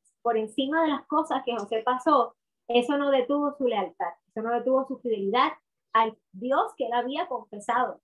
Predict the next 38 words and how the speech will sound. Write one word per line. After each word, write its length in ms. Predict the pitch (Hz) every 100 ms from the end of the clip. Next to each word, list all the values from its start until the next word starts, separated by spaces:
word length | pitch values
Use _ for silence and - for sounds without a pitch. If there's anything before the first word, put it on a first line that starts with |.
| _ _
al 120 | 202
Dios 180 | 233 302
que 100 | -
él 60 | 262
había 260 | 269 285 294
aceptado, 640 | 277 254 _ 233 269 247
que 120 | 214
venía, 320 | 208 214 262 254
que 120 | 226
era 160 | 226 247
de 60 | 220
Abraham, 640 | 180 175 202 240 277 285
de 100 | 214
Isaac, 460 | 220 294 294 262
de 180 | 202 196
Jacob, 420 | 190 269 302 320 320 _ _ _
José 300 | - 269 -
se 140 | 285 381
mantuvo 680 | 339 285 - 311 330 339 349 _
fiel. 500 | 254 311 285 190 - _ _ _
El 140 | 226 247
hecho 180 | 262
de 100 | 349
que 80 | 339
él 60 | 285
le 100 | 285
contestara 960 | 320 302 269 202 - 254 320 254 - -
a 120 | 220
la, 340 | 208 190 190 _ _ _
a, 400 | 220 208 190 -
a 160 | - 214
la 60 | 202
esposa 600 | - 302 359 349 247 240
de 100 | 226
Potifar, 400 | 233 226 320 285
que 60 | 240
le 120 | 220
dijera, 440 | 220 254 233 -